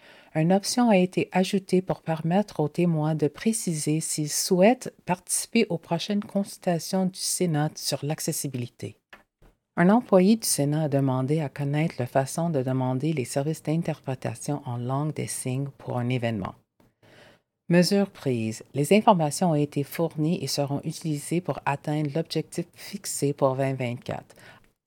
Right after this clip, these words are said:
à savoir la création d'un trousse à outils pour demander les services d'interprétation en langue des signes au Sénat.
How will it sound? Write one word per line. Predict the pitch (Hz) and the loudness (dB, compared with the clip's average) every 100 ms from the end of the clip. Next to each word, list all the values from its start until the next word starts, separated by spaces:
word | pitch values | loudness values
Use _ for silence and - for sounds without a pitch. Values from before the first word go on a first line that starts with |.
| - | -4
à | 135 | -2
savoir | 147 143 - - | 0 0 -2 -4
la | 135 | -6
création | - 180 165 156 185 214 | -6 -2 -2 0 -2 -2
d'un | 214 127 | -2 -6
trousse | - - 202 - | -6 -2 -2 -2
à | - 120 | -6 -4
outils | 139 - - 208 | -4 -4 -2 -2
pour | - 135 | -2 -4
demander | 147 139 139 156 | -4 -4 -2 -4
les | 143 113 | -4 -6
services | - 117 127 - | -8 -6 -6 -4
d'interprétation | 123 139 - 131 - 127 - 120 - 160 202 - - | -4 -4 -4 -8 -8 -8 -4 -6 -6 -6 -6 -8 -4
en | 120 | -2
langue | 123 131 160 160 | 0 2 2 0
des | 131 | -2
signes | 123 - 139 139 - | -4 -4 -4 -4 -4
au | 143 | -8
Sénat. | - 117 101 | -6 -8 -8